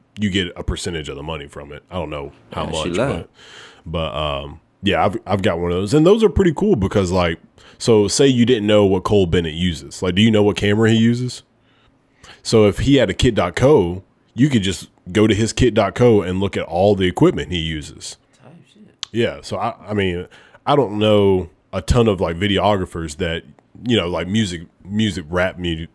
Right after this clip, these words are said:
Speaker 1: music, yeah, music videos, but, um, I wish more of them did that so I could see, like, what equipment they're using, or rappers, period. Like, you know, when you're in the studio,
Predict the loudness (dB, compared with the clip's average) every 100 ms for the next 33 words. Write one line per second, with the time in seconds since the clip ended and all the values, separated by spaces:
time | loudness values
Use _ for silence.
0 | _ -16 -8 -8 -8 -12 -4 -2 -2 -4
1 | _ -6 -6 -6 -6 -4 -4 -6 -10 -10
2 | -10 -10 -14 _ -20 -18 -10 -6 -6 -10
3 | -18 _ _ -8 -2 2 2 -2 -4 -2
4 | -4 -4 -8 -12 -14 -16 -6 -4 -4 -8
5 | -12 -14 -8 -4 -6 -8 -10 -10 -10 -12
6 | -10 -8 -6 -6 -8 -8 -10 -10 -12 -14
7 | -12 -6 -4 -6 -8 -4 -2 -2 -4 -12
8 | -4 0 0 -2 -6 -10 -12 -12 -16 -20
9 | _ -14 -12 -12 -14 -10 -6 -4 -4 -6
10 | -6 -4 -4 -6 -8 -10 -12